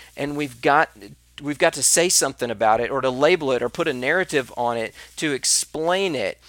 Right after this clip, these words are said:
And it, often we, we get it in a situation where it's gonna work for us to give us maybe power or leverage in a relationship, or some sort of, like, impression that we would like to make on somebody.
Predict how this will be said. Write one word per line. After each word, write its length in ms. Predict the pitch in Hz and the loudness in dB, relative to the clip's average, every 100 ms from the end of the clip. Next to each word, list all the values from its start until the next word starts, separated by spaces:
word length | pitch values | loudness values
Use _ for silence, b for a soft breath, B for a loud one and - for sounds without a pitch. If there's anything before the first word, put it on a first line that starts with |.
| B B | B B
And 160 | 139 139 | -6 -6
it, 140 | - - | -6 0
often 580 | 170 - 143 127 123 | 0 0 -6 -8 -8
we, 220 | 131 131 - | -10 -10 -8
we 160 | 135 | -8
get 160 | 127 151 | 0 2
it 160 | 143 - | 2 -2
in 140 | 131 127 | -8 -6
a 100 | 113 | -2
situation 720 | - 135 117 113 113 131 131 | -2 -4 -4 -4 -4 -6 -6
where 160 | 110 120 | -6 -6
it's 140 | - | -6
gonna 160 | 139 143 | -8 -8
work 420 | 143 180 202 - | -6 -6 -6 -8
for 260 | - 117 | -8 -4
us 160 | 95 101 | -4 -6
to 100 | 123 | -10
give 180 | 117 127 | -6 -6
us 140 | 143 | -6
maybe 260 | 123 123 135 | -6 -8 -8
power 480 | - 151 143 143 147 | -2 2 2 2 0
or 80 | 143 | 0
leverage 460 | 151 160 156 131 | 0 0 -2 -4
in 80 | 127 | -4
a 40 | |
relationship, 760 | 131 135 156 135 120 120 117 - | -2 0 -2 -4 -6 -4 -4 -4
or 80 | 107 | -6
some 200 | - 123 | -6 -6
sort 300 | - 139 131 | -4 -2 -2
of, 160 | 117 | -2
like, 220 | 120 123 135 | 0 0 -2
impression 760 | 127 - 165 - 120 104 104 | -10 -6 -4 -4 -8 -10 -10
that 160 | 117 95 | -8 -6
we 120 | 117 | -6
would 100 | 117 | -2
like 200 | 107 - | -2 -2
to 60 | 107 | -6
make 240 | 104 - | -8 -8
on 140 | 101 | -10
somebody. 500 | 95 107 87 85 55 | -10 -10 -4 -4 -4